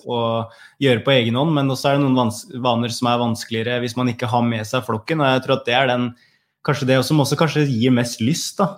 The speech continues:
til å faktisk etablere nye vaner, når du kjenner også at flere er med da. Jeg tenkte faktisk på det her om dagen, for jeg, et-, når vi skulle forberede en sending her, så tenkte jeg litt på det, som hvilke vaner er det jeg har som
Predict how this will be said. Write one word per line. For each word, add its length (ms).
til 240
å 120
faktisk 560
etablere 400
nye 200
vaner, 240
når 140
du 100
kjenner 300
også 180
at 120
flere 320
er 40
med 240
da. 60
Jeg 80
tenkte 240
faktisk 240
på 140
det 80
her 100
om 80
dagen, 320
for 140
jeg, 300
et-, 80
når 120
vi 60
skulle 180
forberede 400
en 80
sending 240
her, 80
så 160
tenkte 300
jeg 80
litt 140
på 120
det, 140
som 100
hvilke 240
vaner 320
er 140
det 80
jeg 240
har 260
som 300